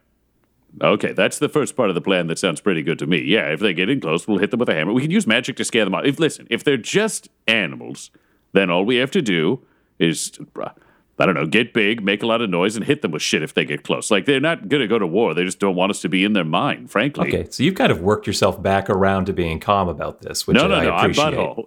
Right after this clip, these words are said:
Speaker 1: <laughs>
Speaker 2: Oh, God, okay.
Speaker 1: <laughs> Reginald's the one panicking over in
Speaker 2: Got
Speaker 1: the
Speaker 2: it,
Speaker 1: corner. I'm
Speaker 2: okay,
Speaker 1: just saying
Speaker 2: okay.
Speaker 1: his butthole. This all seems like the kind of thing we could pretty much do.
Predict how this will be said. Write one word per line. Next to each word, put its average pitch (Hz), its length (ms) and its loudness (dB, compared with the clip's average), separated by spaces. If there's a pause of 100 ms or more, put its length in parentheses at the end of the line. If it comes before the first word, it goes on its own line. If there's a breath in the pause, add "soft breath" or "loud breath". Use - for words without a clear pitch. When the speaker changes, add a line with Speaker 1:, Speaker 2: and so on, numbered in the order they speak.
(100)
Speaker 1:
<laughs> - 220 0 (260)
Speaker 2:
Oh, 113 300 6
God, - 220 2
okay. 180 800 0 (160)
Speaker 1:
<laughs> 196 80 0
Reginald's 175 460 2
the 160 80 2
one 143 180 0
panicking 127 520 0
over 104 200 2
in 98 60 0
Speaker 2:
Got 117 100 6
Speaker 1:
the 95 40 2
Speaker 2:
it, 87 40 0
Speaker 1:
corner. 110 240 2
I'm 87 60 0
Speaker 2:
okay, 85 80 0
Speaker 1:
just 101 120 -2
saying 101 200 2
Speaker 2:
okay. 80 80 0
Speaker 1:
his 71 80 -6
butthole. 113 340 0
This - 140 -2
all 156 160 4
seems 202 400 0
like 139 180 2
the 117 120 -2
kind 131 200 2
of 107 100 -2
thing 123 160 0
we 107 120 2
could 92 140 -4
pretty 104 200 2
much 90 240 -2
do. 107 320 0